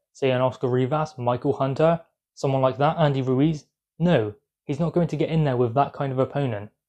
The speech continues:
So, where is Deontay Wilder at the moment? Where is he in his career?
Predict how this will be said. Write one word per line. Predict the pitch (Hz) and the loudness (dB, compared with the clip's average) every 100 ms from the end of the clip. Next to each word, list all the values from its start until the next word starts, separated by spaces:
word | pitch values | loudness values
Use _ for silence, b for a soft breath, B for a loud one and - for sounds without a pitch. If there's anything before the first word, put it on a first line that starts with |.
| _ _ | _ _
So, | - 143 143 135 - _ _ _ _ _ _ | 0 2 4 0 -6 _ _ _ _ _ _
where | 156 185 | 2 4
is | 196 185 147 | 4 4 0
Deontay | 139 151 151 127 131 | -8 -6 -6 -6 -2
Wilder | 147 156 123 | 0 0 -2
at | 117 127 | -4 -4
the | |
moment? | 131 143 123 101 - _ _ _ | -2 -2 -2 -8 -16 _ _ _
Where | 143 170 | 0 4
is | 180 - | 2 2
he | 127 123 | -4 -2
in | 123 | -4
his | 123 120 | -6 -8
career? | - 120 135 104 101 | -8 -2 0 0 -4